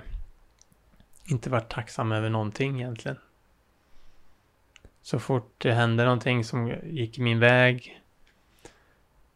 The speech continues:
eh, så tänkte jag alltid att ja, men det kan ju alltid gå bättre eller jag vill ju ha mer och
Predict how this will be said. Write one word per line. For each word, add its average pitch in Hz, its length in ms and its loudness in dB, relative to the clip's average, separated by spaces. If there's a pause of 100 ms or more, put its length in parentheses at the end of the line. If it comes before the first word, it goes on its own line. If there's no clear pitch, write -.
(300)
eh, 131 680 -4
så 113 460 0
tänkte 113 400 0
jag 123 80 4
alltid 113 260 0
att - 240 -6
ja, 120 140 0
men 113 220 2
det 113 100 0
kan 117 180 -4
ju 117 60 2
alltid 113 420 -2
gå 113 80 -4
bättre 110 480 -8
eller 135 260 -8
jag 135 60 -8
vill 131 180 -8
ju 131 80 -6
ha 131 160 -6
mer 135 480 -2
och 139 160 -6